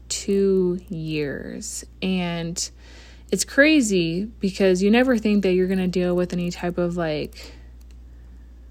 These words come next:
nobody ever thinks they're gonna be infertile or deal with fertility issues, things like that. And me and Chino were, like,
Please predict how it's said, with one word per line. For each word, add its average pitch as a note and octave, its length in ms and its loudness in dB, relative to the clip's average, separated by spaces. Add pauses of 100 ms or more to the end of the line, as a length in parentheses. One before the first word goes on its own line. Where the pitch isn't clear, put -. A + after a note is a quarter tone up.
(1160)
nobody C4 360 4
ever A3+ 160 4
thinks G#3 240 0
they're G3 100 0
gonna F#3+ 180 0
be F#3 140 0
infertile F#3+ 600 0
or F#3 100 0
deal F#3 200 -2
with F#3 120 -2
fertility G3 640 -2
issues, F3+ 880 0
things F3+ 380 -6
like E3+ 180 -6
that. E3+ 480 -2
And E3+ 460 -8
me G3 160 0
and F#3+ 100 0
Chino F#3 380 -2
were, D#3 180 -4
like, - 460 -10